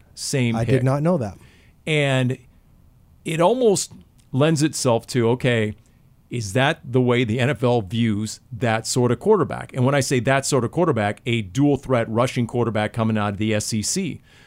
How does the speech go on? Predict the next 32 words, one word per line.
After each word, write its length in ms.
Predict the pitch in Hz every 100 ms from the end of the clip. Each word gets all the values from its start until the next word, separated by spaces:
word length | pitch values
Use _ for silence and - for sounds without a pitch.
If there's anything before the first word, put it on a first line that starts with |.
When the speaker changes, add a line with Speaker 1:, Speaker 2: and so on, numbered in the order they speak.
| -
Speaker 1:
Because 320 | - 123 127 -
as 240 | 127 104
we've 160 | 143 -
talked 260 | 139 123
about 160 | 120 117
on 80 | 110
Cardinals 380 | 123 120 110
Underground 360 | 117 113 110 104
before, 380 | 95 - 190 147
if 80 | 151
you 80 |
go 200 | 180 160
into 120 | 131 104
the 100 | 104
all-time 640 | 127 143 120 110 101 95 - _ _ _ _
S 240 | 135 139 147
E 100 | 127
C 180 | -
passing 600 | 113 110 120 135 135 113
rushing 360 | 107 127 - 127
records 320 | 107 101 117
for 140 | - 107
quarterbacks, 560 | - 151 156 147 156
there's 220 | 123 110
four 240 | - 156 143
names: 340 | 107 87 -
Tebow, 540 | - 175 160 160 170 - _ _ - 101
Manziel, 680 | 107 135 196 117 110 104 - _ -
Dak 260 | - 135 131
Prescott, 540 | 120 117 - 110 -
Josh 380 | 101 110 110 -
Dobbs. 420 | 107 87 - -